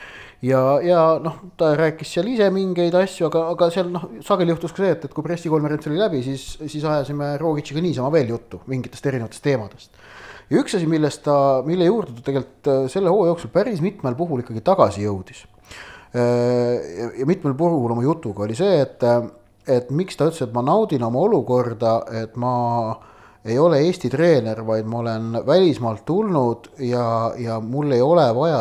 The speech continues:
siin kellelegi meeldida. Ehk et mina saan klubis öelda, et need asjad ei ole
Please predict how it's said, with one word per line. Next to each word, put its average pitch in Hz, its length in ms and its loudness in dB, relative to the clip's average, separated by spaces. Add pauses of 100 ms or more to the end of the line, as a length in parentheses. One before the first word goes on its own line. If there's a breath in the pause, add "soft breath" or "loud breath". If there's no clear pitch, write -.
siin 113 180 -8
kellelegi 120 520 -2
meeldida. 143 500 -2 (460 loud breath)
Ehk 113 240 -4
et 117 100 -8
mina 196 240 2
saan 131 160 0
klubis 170 320 0
öelda, 113 480 4
et 107 160 -8
need 143 140 -2
asjad 120 340 -4
ei 117 80 0
ole 156 240 2